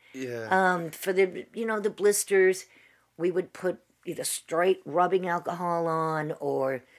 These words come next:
Speaker 2: straight hydrogen peroxide because you'd want them to dry up as quickly as possible.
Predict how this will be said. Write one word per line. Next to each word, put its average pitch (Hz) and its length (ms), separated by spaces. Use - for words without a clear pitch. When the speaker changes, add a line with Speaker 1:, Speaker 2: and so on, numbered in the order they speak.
Speaker 2:
straight 180 460
hydrogen 151 460
peroxide 170 640
because 151 520
you'd 147 200
want 139 320
them 160 200
to 147 120
dry 135 420
up 208 220
as 135 120
quickly 143 380
as 113 100
possible. - 600